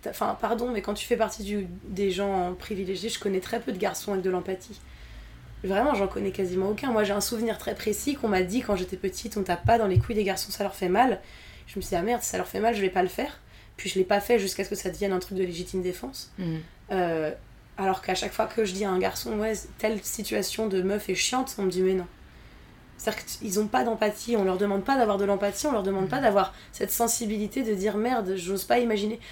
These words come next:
Speaker 1: Tu vois, le, par exemple, rien que quand on parle du harcèlement de rue, t'es obligé de leur trouver des images pour leur expliquer à quel point c'est chiant,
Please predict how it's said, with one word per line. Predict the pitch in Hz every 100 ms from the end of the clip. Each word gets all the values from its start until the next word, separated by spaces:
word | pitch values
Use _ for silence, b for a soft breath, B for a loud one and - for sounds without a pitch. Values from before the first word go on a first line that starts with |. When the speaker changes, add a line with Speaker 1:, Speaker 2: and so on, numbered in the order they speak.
| B
Speaker 1:
Tu | -
vois, | 247
le, | 269
par | 202 202
exemple, | 247 269
rien | 220 208
que |
quand | 202 208
on |
parle | 220 220
du | 202
harcèlement | 185 - 202 220
de | 220
rue, | 277 269 B
t'es | -
obligé | 220 247
de |
leur | 214
trouver | - 220 233
des | 202 196
images | 233 240 233 -
pour | 214
leur | 208
expliquer | 202 - 233
à |
quel | - 208
point | -
c'est | 214 208
chiant, | - - 302